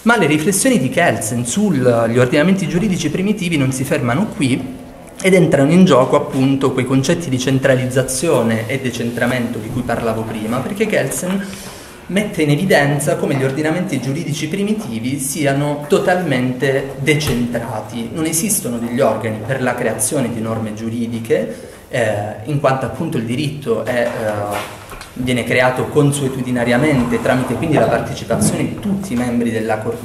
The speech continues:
collettività, ma soprattutto non esistono organi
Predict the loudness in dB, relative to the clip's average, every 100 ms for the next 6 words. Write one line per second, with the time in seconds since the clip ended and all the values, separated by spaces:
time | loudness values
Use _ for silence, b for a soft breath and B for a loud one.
0 | -6 -4 -4 -6 -6 -4 -2 -2 -4 B
1 | B -4 0 2 2 0 -4 -4 -2 -2
2 | -2 -2 -2 -2 -2 -4 -8 2 4 6
3 | 4 2 0 -2 -4 -8